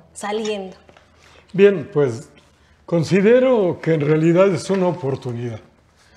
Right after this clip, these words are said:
Speaker 2: Es una oportunidad de cambio radical de nosotros los trabajadores. Desafortunadamente, como lo decía yo al principio, los dueños del capital se hicieron de medios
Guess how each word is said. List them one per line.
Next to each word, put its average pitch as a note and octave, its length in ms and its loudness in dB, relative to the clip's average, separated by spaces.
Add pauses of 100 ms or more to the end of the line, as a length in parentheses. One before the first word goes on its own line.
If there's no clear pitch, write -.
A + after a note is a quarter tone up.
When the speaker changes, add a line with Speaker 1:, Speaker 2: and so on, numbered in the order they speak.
(220)
Speaker 2:
Es G3 160 0
una A3+ 180 2
oportunidad C#3+ 600 -4
de E3 300 0
cambio D#3 360 -2
radical C#3+ 680 -6 (760)
de D#3+ 220 0
nosotros D#3+ 600 0
los C3+ 200 -4
trabajadores. C#3 960 -8 (960)
Desafortunadamente, E3+ 1600 -2
como C3+ 240 -8
lo C3+ 160 -4
decía D#3 460 -2
yo C#3 300 -4 (160)
al D3+ 140 -12
principio, D#3 680 -6 (680)
los E3 140 0
dueños A#3+ 320 2
del F#3 160 2
capital D#3+ 720 -4
se E3 220 -4
hicieron E3 560 0
de C3+ 120 -4
medios D#3+ 600 -2